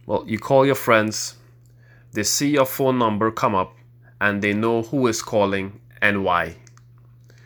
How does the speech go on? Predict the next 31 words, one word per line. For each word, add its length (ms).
So 220
they 140
answer 320
the 100
phone 360
reluctantly 960
and 140
start 480
reciting 640
the 80
problem 680
you 120
have 280
complained 580
about 460
your 180
husband 560
for 280
the 120
billionth 680
time. 360
You 240
are 60
confused 640
how 200
they 140
know 280
what 320
you 100
called 300
about. 460